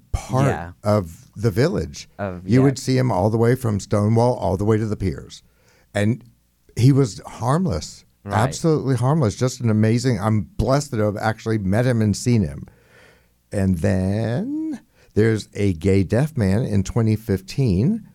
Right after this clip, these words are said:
Speaker 1: that won America's Next Top Model. Do you remember him?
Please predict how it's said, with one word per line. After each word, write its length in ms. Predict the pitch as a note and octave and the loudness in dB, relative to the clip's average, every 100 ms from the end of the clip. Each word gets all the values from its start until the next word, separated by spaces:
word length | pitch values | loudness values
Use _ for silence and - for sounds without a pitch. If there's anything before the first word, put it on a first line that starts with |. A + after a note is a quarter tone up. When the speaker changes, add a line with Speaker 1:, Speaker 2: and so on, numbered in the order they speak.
| _ _ _ _ _ | _ _ _ _ _
Speaker 1:
that 160 | G2+ G2+ | -2 0
won 220 | G#2+ G#2+ | 0 0
America's 560 | G2+ G2 G2+ G#2 A2 | 0 2 2 0 -4
Next 300 | G#2+ G#2 - | -2 -4 -4
Top 240 | - G#2 - | -6 -4 -2
Model. 360 | C3 E3 G#2 | -4 -4 -4
Do 120 | E2 F#2 | -4 -2
you 60 | |
remember 300 | F#2+ G2+ G2 | 0 -2 -2
him? 340 | G#2+ A2+ E3+ | -4 -4 -4